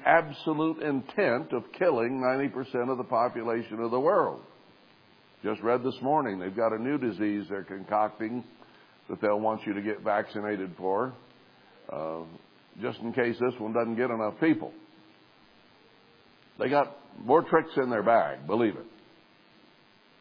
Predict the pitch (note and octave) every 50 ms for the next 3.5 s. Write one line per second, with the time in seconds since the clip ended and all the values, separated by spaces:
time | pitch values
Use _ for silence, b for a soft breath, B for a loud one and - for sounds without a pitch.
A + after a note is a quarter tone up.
0 | G2+ G#2 G2+ G2+ G2+ G2 G2 G2+ _ _ _ _ _ _ _ _ _ _ _ -
1 | F2 F#2 G2 A2 C3+ D3+ C#3 B2+ B2+ B2+ C3 C#3+ B2+ B2 A#2+ A#2 - D3 C3+ C3+
2 | C3 B2+ A#2+ A2+ A2+ G2 A2 C3+ D#3+ D#3 B2+ A#2 G#2+ G#2 F#2+ F#2+ G2 F#2+ F#2+ G2
3 | G2 G2 F#2 F#2 A2 A#2+ A#2 A2 G#2+